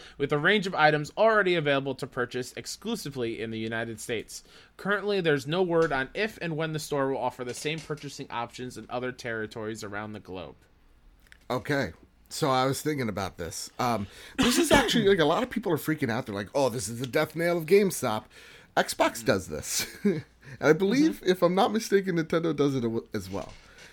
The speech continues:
Speaker 2: So
Speaker 1: Sure.
Speaker 2: this isn't, like, a new thing. This is just Sony kinda catching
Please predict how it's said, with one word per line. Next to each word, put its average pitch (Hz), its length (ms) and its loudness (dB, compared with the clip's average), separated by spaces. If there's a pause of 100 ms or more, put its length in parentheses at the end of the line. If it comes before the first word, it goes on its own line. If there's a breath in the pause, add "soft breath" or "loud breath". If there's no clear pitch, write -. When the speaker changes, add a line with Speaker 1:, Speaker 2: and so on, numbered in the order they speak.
(120)
Speaker 2:
So 165 220 8
Speaker 1:
Sure. 156 80 2
Speaker 2:
this 214 180 6
isn't, 240 260 4
like, 180 160 4
a 147 100 10
new 143 300 4
thing. 131 320 2
This 123 120 -6
is 139 160 -4
just 143 240 -4
Sony 131 280 0
kinda 120 260 -4
catching 104 480 -4